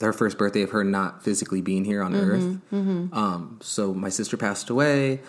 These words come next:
Speaker 1: Nine months later was her birthday. We were celebrating it the best we can at the beach, um,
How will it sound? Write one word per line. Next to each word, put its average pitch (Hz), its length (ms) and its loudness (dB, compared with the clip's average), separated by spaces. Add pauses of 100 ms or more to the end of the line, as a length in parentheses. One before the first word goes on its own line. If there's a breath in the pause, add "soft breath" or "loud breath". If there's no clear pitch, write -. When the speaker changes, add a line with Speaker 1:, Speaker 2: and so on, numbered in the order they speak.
(240 loud breath)
Speaker 1:
Nine 110 240 4
months 110 220 2
later 107 220 2
was 98 160 2
her 95 80 0
birthday. 139 560 2
We 113 160 0
were 104 220 0
celebrating 101 680 0
it 95 180 -2 (220 loud breath)
the 113 100 2
best 98 240 0
we 107 80 0
can 104 280 -2
at 98 100 -4
the 101 80 0
beach, 117 720 -2 (200)
um, 98 380 0